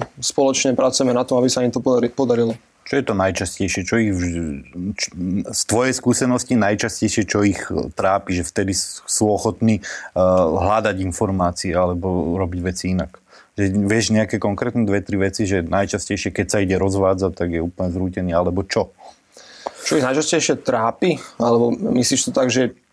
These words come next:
Speaker 1: čo, čo je taký dôvod, prečo nedosiahnu tie veci, ktoré chcú?
Speaker 2: Nie, čo je taký dôvod, prečo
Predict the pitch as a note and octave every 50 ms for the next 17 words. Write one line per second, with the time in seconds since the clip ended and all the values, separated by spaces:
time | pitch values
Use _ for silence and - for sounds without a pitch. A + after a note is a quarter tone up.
0 | - - - C3+ C3 B2+ B2+ B2 B2 - - C3 B2 C3 B2 - C3 A2+ A2+ B2
1 | C3 B2+ B2 - - B2 A#2+ - - C3 B2 A#2+ A#2+ A#2+ C3+ C3 - - C3+ C3
2 | C#3+ C#3+ C3+ - C#3 C3 C3 B2+ - - - - - C3+ C3+ B2 - - - D3+
3 | F#3 G3+ - D3+ C3+ A2 - C#3+ C#3 E3 D3 - C3+ G#2 G2+ A2 A#2+ B2+ C3+ C3+
4 | A2+ - - A#2 A#2+ A#2 A#2 - -